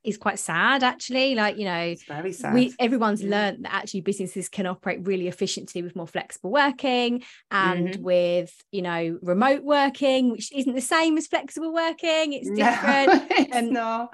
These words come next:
Speaker 1: but that, you know, it's all coming back. And, and, and for me, the reason for leaving in the
Speaker 2: Mm.
Speaker 1: end was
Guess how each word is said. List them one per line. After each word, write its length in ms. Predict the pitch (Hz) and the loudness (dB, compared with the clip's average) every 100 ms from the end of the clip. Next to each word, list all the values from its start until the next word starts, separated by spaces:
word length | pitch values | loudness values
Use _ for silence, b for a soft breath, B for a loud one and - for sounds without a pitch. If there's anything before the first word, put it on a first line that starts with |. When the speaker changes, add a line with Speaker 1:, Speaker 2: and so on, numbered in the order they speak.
| - | 0
Speaker 1:
but 180 | 269 - 202 | 2 2 0
that, 160 | 233 | -4
you 100 | 240 | -2
know, 80 | 208 | -2
it's 220 | 180 - | -2 -2
all 120 | 220 | -2
coming 320 | 208 202 185 180 | -2 -4 -6 -2
back. 320 | 202 165 - | -2 -2 -4
And, 120 | 208 | -4
and, 240 | - 214 - - | -2 -2 -4 -6
and 160 | 214 | -6
for 120 | 214 | -4
me, 240 | 233 285 240 | -2 0 -2
the 80 | 185 | -2
reason 400 | 233 240 202 190 | -4 -4 -6 -8
for 120 | 190 | -2
leaving 720 | 202 254 269 254 - 147 202 | 0 0 0 -4 -8 -4 -4
in 200 | 135 196 | -4 -2
the 100 | 190 | 0
Speaker 2:
Mm. 100 | 175 | 2
Speaker 1:
end 180 | 170 170 | 0 -2
was 340 | 170 160 165 | -6 -6 -8